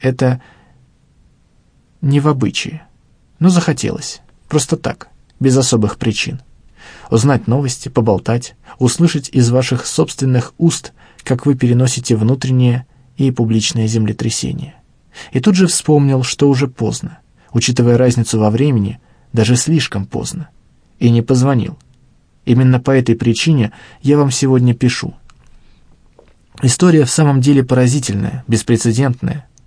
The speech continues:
Эдипово убийство наизнанку, причем публичное и настолько неслыханное – что я предпочел забыть и Конта, и Канта, и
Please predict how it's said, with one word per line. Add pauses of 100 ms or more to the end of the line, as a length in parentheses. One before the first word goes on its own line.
(420)
Эдипово
убийство (220)
наизнанку, (360)
причем
публичное (200)
и
настолько
неслыханное – (340)
что
я
предпочел
забыть
и
Конта,
и
Канта, (640)
и